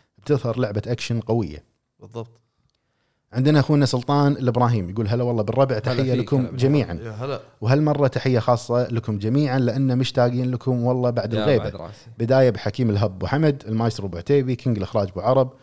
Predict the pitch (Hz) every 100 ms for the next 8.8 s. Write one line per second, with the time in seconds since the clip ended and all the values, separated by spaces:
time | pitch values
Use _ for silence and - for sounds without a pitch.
0 | _ _ 104 - 139 135 120 123 - 131
1 | 117 104 110 101 117 95 98 123 117 117
2 | 127 127 131 - 123 123 110 110 113 113
3 | 80 78 - 127 110 107 104 - 104 104
4 | 107 143 143 147 127 113 127 131 113 147
5 | 143 135 139 139 123 120 113 135 120 113
6 | 123 127 - - 110 113 113 110 113 110
7 | 113 113 110 131 143 143 120 123 113 117
8 | 113 117 113 - 110 107 78 73